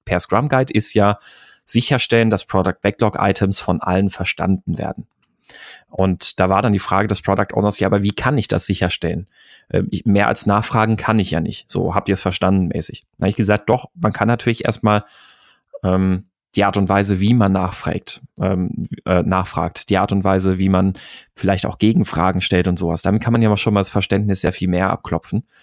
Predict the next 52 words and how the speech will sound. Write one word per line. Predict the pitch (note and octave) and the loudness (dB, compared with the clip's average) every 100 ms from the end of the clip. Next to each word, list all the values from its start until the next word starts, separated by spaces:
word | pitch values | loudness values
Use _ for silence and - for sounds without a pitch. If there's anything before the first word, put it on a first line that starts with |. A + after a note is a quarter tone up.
| _ _ _ _ _ _ _ - | _ _ _ _ _ _ _ -12
Ich | - | -2
finde, | A2+ C#3+ G#3+ F3 _ | 2 2 2 -2 _
aber | - B2+ B2+ | -2 0 0
vor | - G2 | 0 2
allem | A#2 A#2+ | 2 2
habe | C3+ A2+ | 0 0
ich | |
dann | A#2 A2 | -2 -2
festgestellt, | G#2+ - G#2+ G#2 G2+ - | -4 -4 -4 0 -2 -2
gerade | G2+ G#2 | -2 0
Sprint | G2+ A#2+ G#2+ | 0 0 0
Planning | G2+ F#2+ F#2 | 0 0 -2
zwei | - A2 C#3 | 0 0 0
ist | - | 0
eine | F#2+ | 0
sehr | G2 | 0
gute | G2 G#2+ - | 0 -2 0
Möglichkeit, | G2 F#2 F#2 - F#2 A2+ - _ _ _ _ _ | 0 0 -4 -2 0 0 -4 _ _ _ _ _
um | - A2+ C3+ C3 | 0 2 2 0
im | G#2+ | 0
Rahmen | G2 G2 A2+ | 0 0 0
dieser | G#2+ G2 G2 | 0 -2 -2
Technik- | - A2+ A#3 - | -4 -4 -2 -2
und | F#2 - - _ _ | -4 -6 -16 _ _
Architekturdiskussion | - F2+ - F#2 - C3+ G#2+ - G2 F#2 F#2 G#2+ A#2+ - _ _ _ _ _ _ | -4 -2 -2 -4 0 2 2 -2 -4 -2 0 0 -2 -8 _ _ _ _ _ _
auch | G2 G#2+ - | 0 0 -2
zuzuhören | - A#2+ - A2+ A2 A2 G#2+ G#2+ | -2 -2 0 0 4 4 2 0
und | G#2 F#2+ | -2 0
da | F#2+ | 0
ein | G2+ | 0
Verständnis | F#2+ F2+ F#2 F2+ | -2 -4 -4 -4
abzuklopfen. | - - - - - - - | -6 -8 -8 -8 -8 -10 -8
Klar, | - G2+ C3+ B2 | -2 0 0 -2
als | G#2 | -6
Product | - G2+ G2+ G#2 | -4 -4 -2 -2
Owner | G#2 | 0
kann | G2+ G2+ | 0 -2
ich | F#2+ | -4
bei | - | -4
der | - - | -6 -4
Technik | G#2 - G#2+ | -4 -4 -6
und | - | -6
Architektur | F#2+ - - G2+ | -4 -4 -4 0
nicht | F2+ F2 | -2 0
mitreden | G2+ B2+ B2+ C#3 | -2 0 -2 -2
und | G2+ | -4
verstehe | - - E2+ | -4 -4 -2
ich | G2+ | -4
vielleicht | - A#2+ - | -2 -2 -2
auch | B2+ | -6
gar | - B2+ | -4 -4
nicht. | E3 - | -4 -6